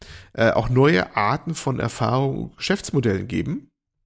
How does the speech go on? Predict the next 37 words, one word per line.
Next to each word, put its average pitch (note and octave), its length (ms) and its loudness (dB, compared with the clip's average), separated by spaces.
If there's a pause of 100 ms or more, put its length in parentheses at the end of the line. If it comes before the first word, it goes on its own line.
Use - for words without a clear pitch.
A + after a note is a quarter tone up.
(1500)
Das - 260 -2
kann C3 400 -2
viel C3+ 340 0
heißen. A#3+ 420 0
<laughs> F3 1120 -4
Ähm, G#2+ 380 -4
es - 100 -6
war B2+ 80 6
ja C#3+ 80 4
schon C3+ 140 -4
mal A#2+ 40 -2
im A2 60 -4
Gespräch, B2 360 -2
irgendein A#2 220 -6
Battlefield A2+ 420 -4
Mobile C#3 440 2
mal B2 160 0
wieder A#2+ 280 -2
und A2 100 -4
sowas, A2+ 260 -2
das A#2 120 -12
wurde - 120 -2
ja - 60 -2
auch C3+ 140 -2
schon C#3+ 360 -8 (340)
besprochen. C3 460 -6 (340)
Vielleicht A#2+ 680 4
auch, E3+ 240 2
dass - 200 -6
sie C#3+ 100 -2
mal B2+ 320 0
irg-, F2 360 -6
wieder B2 160 2
mal A#2 160 2
eine A2 100 -2
Free-to-Play-Variante G#2+ 1200 -2
versuchen, A#2 840 -2